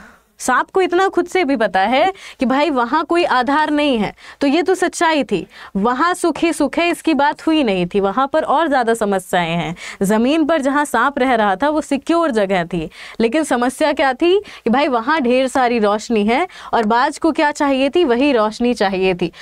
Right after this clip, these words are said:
तो अगर हम बात करते हैं जिन्हें सांप झूठा मानता है, इनमें से कौन सी बात है जिन्हें सांप झूठा मानता है? तो सी, केवल एक, कि वहाँ ढेर सारी रोशनी है। सांप का कहना था कि "ज़मीन पे भी तो इतनी सारी रोशनी आती है,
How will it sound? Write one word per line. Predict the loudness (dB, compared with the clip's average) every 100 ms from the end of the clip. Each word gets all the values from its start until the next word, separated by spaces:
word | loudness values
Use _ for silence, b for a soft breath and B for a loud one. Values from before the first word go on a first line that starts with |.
| B
तो | -2
अगर | 0 0
हम | 0
बात | 0 0 0
करते | -4 -2 0
हैं | 0 0 -4 B B B -2
जिन्हें | 0 2 0
सांप | 0 0 0 -2
झूठा | 0 0 2 0
मानता | 2 0 -2 -2
है, | -2
इनमें | -2 0 0 0
से | -2
कौन | 0 0 0
सी | 2 2 2 0
बात | 0 0 0
है | -2
जिन्हें | 0 0
सांप | 0 -2
झूठा | 0 0 2
मानता | 0 0 0
है? | 0 0
तो | 0
सी, | -2 -2 -4 -2
केवल | 0 2 0 0
एक, | 0 0 -6 -20 B B B
कि | -2
वहाँ | 0 0 0
ढेर | 0 0 0
सारी | 0 2 2
रोशनी | 2 0 -2 -2 -2
है। | -4 -8 B B -2
सांप | 0 0
का | 0
कहना | 0 0 0
था | 2
कि | 2
"ज़मीन | 2 0 0
पे | 0
भी | 0
तो | 0
इतनी | 0 0
सारी | 0 2
रोशनी | 2 0 -2 0
आती | 0 -2 -2
है, | 0 0